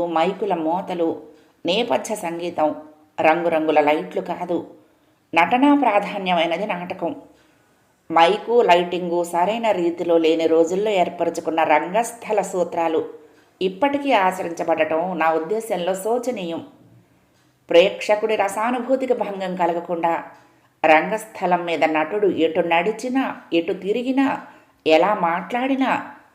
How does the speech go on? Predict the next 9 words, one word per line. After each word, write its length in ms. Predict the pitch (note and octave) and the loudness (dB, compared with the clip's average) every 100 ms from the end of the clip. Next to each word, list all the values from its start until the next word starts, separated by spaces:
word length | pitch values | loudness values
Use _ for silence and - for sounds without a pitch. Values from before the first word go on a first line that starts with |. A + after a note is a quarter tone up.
| _ - | _ -2
అది 200 | D3+ E3 | 0 2
సరైనదేనని 760 | E3 E3 G3+ A3 F#3+ E3+ D#3+ F3 | 2 0 0 -2 -2 -2 -2 -2
నా 120 | E3 C#3+ | -4 -4
అభిప్రాయం. 600 | C#3+ F#3 F#3 F3 E3 D3+ - - _ _ _ _ _ _ | -4 -6 -6 -6 -4 -6 -10 -20 _ _ _ _ _ _
నా 140 | F3 G3 A#3 | 2 4 4
ఈ 120 | A#3 A#3 | 4 2
అభిప్రాయాలను 800 | E3+ F#3 C4 C#4 B3 A#3 G3 F3+ E3 | 2 0 -2 -2 0 2 2 0 -2
దృష్టిలో 440 | F3 F3+ A3 A3 | -2 -4 -6 -4
ఉంచుకుని 480 | F3 E3 E3 E3 | -4 -6 -4 -4